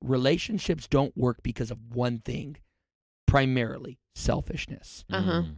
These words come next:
Speaker 1: I'm trying to get and I don't wanna give.
Speaker 3: Yeah.
Speaker 2: Yes.
Speaker 1: If you go into a relationship and the prerequisites have been met, as far as they're not already married, they're, they're a believer, and you have some sort of physical attraction to them,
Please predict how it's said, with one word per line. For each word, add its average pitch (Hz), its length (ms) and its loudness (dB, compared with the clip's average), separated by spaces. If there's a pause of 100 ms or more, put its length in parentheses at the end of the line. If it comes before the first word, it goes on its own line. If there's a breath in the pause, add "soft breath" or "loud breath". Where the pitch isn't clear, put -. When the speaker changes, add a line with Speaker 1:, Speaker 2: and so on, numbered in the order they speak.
Speaker 1:
I'm 151 300 4
trying 151 360 2
to 160 120 -2
get 131 440 4
and 110 120 -4
I 110 220 -6
don't 117 240 0
wanna 110 240 -8 (140)
give. - 240 -18 (180)
Speaker 3:
Yeah. 190 200 0
Speaker 2:
Yes. - 340 -4
Speaker 1:
If 117 160 -4
you 170 160 -4
go 151 360 0
into 156 300 -2
a 185 40 0
relationship 160 920 -4
and 110 240 -4
the - 80 -6
prerequisites 143 800 -2
have 120 220 -8
been 156 180 -2
met, - 280 -6 (460)
as 104 160 -8
far 117 280 0
as 110 480 -8 (420)
they're 117 140 2
not 117 280 4
already 120 480 4
married, 113 540 -4 (540)
they're, 117 260 -2 (140)
they're 117 200 -2
a 113 60 -2
believer, 123 680 0 (380)
and 117 240 0
you 120 80 0
have 117 200 -2
some 123 220 -4
sort 151 220 -8
of 151 80 -12
physical 143 300 -14
attraction - 520 -12
to - 100 -14
them, - 280 -12